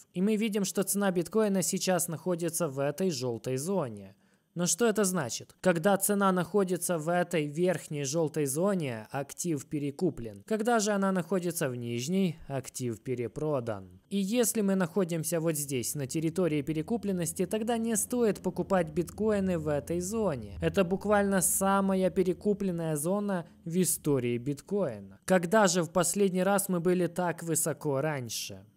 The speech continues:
За последнее время было только несколько раз, когда мы были выше. Это вершина две тысячи двадцать первого и вершина две тысячи семнадцатого, а также две тысячи тринадцатого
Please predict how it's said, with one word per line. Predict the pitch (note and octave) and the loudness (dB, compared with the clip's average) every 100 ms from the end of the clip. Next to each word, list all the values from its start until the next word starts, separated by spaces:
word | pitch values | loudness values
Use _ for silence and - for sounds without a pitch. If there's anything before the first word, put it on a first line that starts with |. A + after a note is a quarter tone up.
| - | -10
За | C3 E3 | -2 0
последнее | E3+ - F#3+ E3+ E3 | 2 2 2 0 0
время | D#3+ F#3+ F3+ D#3 | 0 0 0 0
было | E3+ E3 | 2 0
только | E3 F#3 D#3+ F3 D#3+ - _ | 0 0 0 0 -2 -4 _
несколько | E3+ A3+ G3 F#3+ E3 F3+ | 2 2 2 0 0 0
раз, | E3+ C#3+ - | 2 2 0
когда | D#3 C#3+ D3+ | -4 -2 -2
мы | D3+ | 0
были | C#3+ D3 D3 | 0 2 2
выше. | D#3 C3 - B2 | 2 0 -2 -6
Это | A#2 C#3+ | -4 -4
вершина | D3+ - G3 F3+ | -2 0 0 0
две | D#3+ D#3+ | -2 -2
тысячи | F3 E3+ E3 E3+ | 0 0 -2 -2
двадцать | D3+ D#3+ E3 C#3+ | -2 -2 -4 -4
первого | G3+ G3+ F3+ E3+ E3+ D3+ | -2 2 2 0 -2 0
и | F3 | 2
вершина | F3+ D#3+ - F3 D#3+ | 2 2 0 0 0
две | D#3 D#3 | -2 -2
тысячи | D#3 C3 D3 D#3 | -2 -4 -6 -6
семнадцатого, | C3+ E3+ F3+ G3 C#3+ - - A#2 A2 A2+ | -4 -2 0 0 0 -2 -6 -8 -6 -6
а | |
также | - D3 C3 D3+ | -4 -2 -2 -2
две | C3 D#3 | -2 -2
тысячи | E3+ D#3 C3+ C3 | 0 -2 -4 -6
тринадцатого | - C3 E3+ G3 - F#3+ F3+ | -6 -4 0 0 0 -2 -2